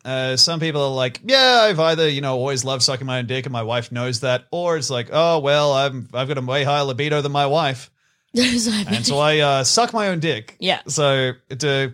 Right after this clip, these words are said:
Speaker 1: compensate for that, I roll myself up into a little ball like Sonic and just
Speaker 2: Yeah.
Speaker 1: go crazy on myself for a
Speaker 2: Yeah.
Speaker 1: few hours.
Speaker 2: That's awesome.
Speaker 1: And, uh, avoid being walked in on by her adult children because I, um, I cannot risk that,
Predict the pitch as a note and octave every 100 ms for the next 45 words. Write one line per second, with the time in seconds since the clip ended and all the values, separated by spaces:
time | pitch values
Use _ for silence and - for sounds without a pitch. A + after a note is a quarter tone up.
0 | - F3 F#3+ D3 C3+ B2 A#2 A#2 A2+ A2+
1 | D3 C#3+ C#3+ B2 B2+ B2 A#2 A#2 A2+ D3
2 | B2+ B2 A2+ A2+ - C3 A2+ G#2 G#2+ G#2
3 | C3 C#3 B2 D#3+ D3+ C#3 A#2 A2+ - G#2+
4 | - A2 G2+ A#2+ A2+ G#2 G#2 A2 - -
5 | E3 D3 C#3 - B2+ A2+ _ A2+ A2+ A2+
6 | A#2 A#2 A2+ A#2 B2 A#2 C3 D#3 D#3+ D3+
7 | C#3+ C3 C#3+ - C#3+ C3+ C3 A#2+ B2 A#2+
8 | A2+ A#2 A2 A2 - D3 D3+ D3 C#3+ -
9 | - C3 A#2 A#2 A2 G#2+ - _ _ _
10 | _ _ _ _ A#2+ A2+ A#2+ A2+ A2+ G#2+
11 | - - A2 G#2+ A2 A2 G#2 G#2 G#2 G#2
12 | _ _ _ _ _ _ _ G#2+ G#2+ -
13 | E3 D#3+ C#3+ C#3+ A#2 - - B2+ A2+